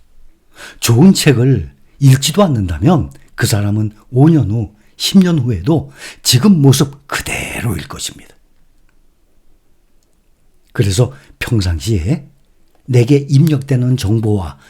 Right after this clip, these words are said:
그 경험들, 만나는 사람들을 적극적으로 바꿔야 하는 것입니다. 그래야 전에는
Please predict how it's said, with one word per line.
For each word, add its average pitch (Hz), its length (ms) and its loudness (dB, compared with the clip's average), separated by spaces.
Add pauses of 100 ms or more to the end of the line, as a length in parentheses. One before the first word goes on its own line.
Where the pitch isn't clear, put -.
(100)
그 107 300 -2
경험들, 104 720 -2 (880)
만나는 123 580 0
사람들을 110 680 -4 (300)
적극적으로 - 680 -10
바꿔야 - 380 -12
하는 65 140 -14
것입니다. - 540 -16 (1600)
그래야 87 720 -2 (680)
전에는 104 640 0